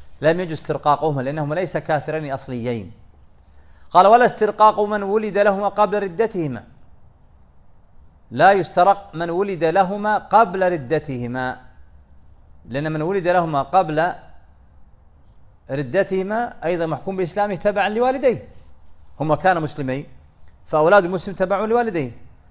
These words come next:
فأولادهما الذين ولد قبل ردتهما كان لهما حكم الإسلام، فهم ملحقان بوالديهما، فإذا كان والداهما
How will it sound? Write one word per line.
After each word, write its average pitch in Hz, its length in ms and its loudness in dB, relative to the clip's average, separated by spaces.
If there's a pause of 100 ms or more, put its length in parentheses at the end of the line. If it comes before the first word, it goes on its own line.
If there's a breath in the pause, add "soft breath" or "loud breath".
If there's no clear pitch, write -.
(120)
فأولادهما 185 640 4
الذين 185 200 -4
ولد 190 240 -4
قبل 202 420 2
ردتهما 170 500 -4
كان 202 560 -2 (200)
لهما 165 320 -2
حكم 175 280 -6
الإسلام، 220 440 -2 (1160)
فهم 147 300 0
ملحقان 180 460 0
بوالديهما، 214 640 0
فإذا 135 220 -6
كان 170 200 -2
والداهما 156 680 -2